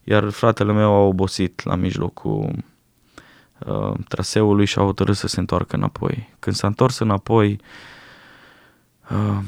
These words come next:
a obosit atât de tare încât l-au prins ierburile. A intrat în ierburi și de acolo nu a mai ieșit. Nu a mai ieșit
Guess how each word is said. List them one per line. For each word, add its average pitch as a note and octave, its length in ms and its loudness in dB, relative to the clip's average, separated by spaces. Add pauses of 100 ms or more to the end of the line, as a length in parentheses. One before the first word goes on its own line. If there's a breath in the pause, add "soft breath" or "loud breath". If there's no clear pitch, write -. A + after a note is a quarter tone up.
(100)
a G#2 100 -4
obosit G#2 420 -2
atât A2+ 240 0
de G#2+ 80 2
tare A2 260 2
încât - 260 -2
l-au G2+ 160 2
prins G#2+ 300 -2
ierburile. G2+ 680 -2 (460 soft breath)
A - 140 -4
intrat G#2+ 360 0
în G#2 140 0
ierburi A#2 460 0
și - 220 -10 (440)
de - 100 -4
acolo G2 280 0
nu G2 120 0
a F#2+ 40 0
mai G2 160 -2
ieșit. - 400 -10 (800)
Nu G#2 120 -2
a G2 60 2
mai G2 160 -2
ieșit - 320 -6